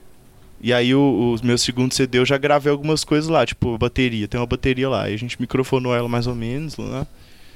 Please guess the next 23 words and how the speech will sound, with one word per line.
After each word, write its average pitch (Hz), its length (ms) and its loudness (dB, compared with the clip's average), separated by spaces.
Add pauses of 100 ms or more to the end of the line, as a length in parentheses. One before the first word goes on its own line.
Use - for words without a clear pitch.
(840)
e 110 320 -4
gravamos, 120 720 -2 (680)
aí 120 180 0
depois 127 960 0 (640)
eu 120 80 0
gravei 135 360 2
um 139 40 0
monte 151 260 2
de 156 60 -6
guitarra 135 460 2
e 139 80 2
os 131 120 2
violão 127 400 2
tudo 160 240 -4
sozinho 131 400 0
lá 120 80 -4
em 120 80 -6
casa. 165 560 -4 (1400)
Aí, 185 160 2
véi, 196 200 4
se 190 140 -4
fosse 202 400 0
hoje, 147 520 2